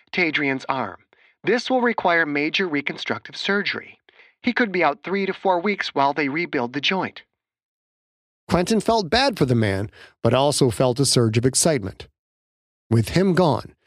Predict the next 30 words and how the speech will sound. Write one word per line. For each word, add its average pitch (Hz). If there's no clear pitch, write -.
the 123
Pioneers 151
were 127
no 120
longer 180
the 113
unbeatable 139
machine 127
they 127
had 151
been 117
for 151
the 143
first 110
four 101
weeks. -
The 127
Pioneers' 147
win 156
over 185
the 202
Krakens -
meant 139
that 147
even 220
if 214
the 160
Krakens 147
won 135
out -